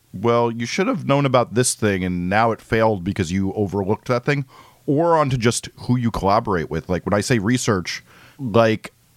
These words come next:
the most shocking thing to me is just like, "Oh, well, my cousin's uncle's brother is a video director. We'll get him." It's like, it takes an hour, and it's really enjoyable to scroll through YouTubes and see who is making good videos,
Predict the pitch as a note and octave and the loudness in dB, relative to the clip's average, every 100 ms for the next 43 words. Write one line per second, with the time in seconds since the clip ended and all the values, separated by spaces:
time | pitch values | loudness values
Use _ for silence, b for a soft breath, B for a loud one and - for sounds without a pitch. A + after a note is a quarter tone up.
0 | _ _ _ _ D3+ C3+ C#3 D#3+ - - | _ _ _ _ -2 0 2 0 0 2
1 | D3 - C3+ A2+ A2+ F#2 F2 E2 D2+ F#2+ | 2 2 -6 -2 -2 -2 -2 -4 -2 -4
2 | - - F2+ E2 - - _ _ _ C#3+ | -4 0 0 0 -6 -18 _ _ _ 4
3 | D#3 C3 G#2+ G2+ A#2+ B2 B2 B2 A2+ - | 6 4 2 2 2 4 4 4 0 0
4 | D#3+ C#3+ D3+ C3 C3+ C#3+ C3+ A2 G2 B2+ | 0 2 0 0 0 0 0 0 2 2
5 | A#2+ G2+ F2 G2 E2+ G#2 F#2+ E2+ F2 - | 2 2 0 0 0 0 0 0 -2 -2
6 | F#2 F#2 E2 F#2 G2+ G2+ F2 G#2 F#2+ - | -2 -2 -2 -2 -2 -2 0 -2 -4 -8
7 | b b b b b b _ B2 - E3+ | b b b b b b _ -4 0 0
8 | - D3 B2+ - F#2 G#2 G#2+ C3 C3+ B2+ | 0 0 -2 -2 0 2 4 2 0 -2
9 | G2 F2 D#2+ F2 F#2+ G2 F#2 E2+ F2 E2+ | -4 -4 -4 0 0 2 0 0 0 0
10 | D2+ D2+ D#2 - F#2+ E2+ - E2+ D#2+ E2+ | -2 -6 -6 -4 -2 -2 -2 -2 -2 -4
11 | - G2 E2 E2 D2 - F#2+ E2+ E2 G2+ | -2 -2 -4 -4 -2 -2 -2 -2 -4 -2
12 | F2+ E2 E2+ E2+ E2 E2 D#2 E2 F2 F#2 | -2 -2 -2 -2 -2 -2 -4 -4 -2 0
13 | F#2+ - | 0 -4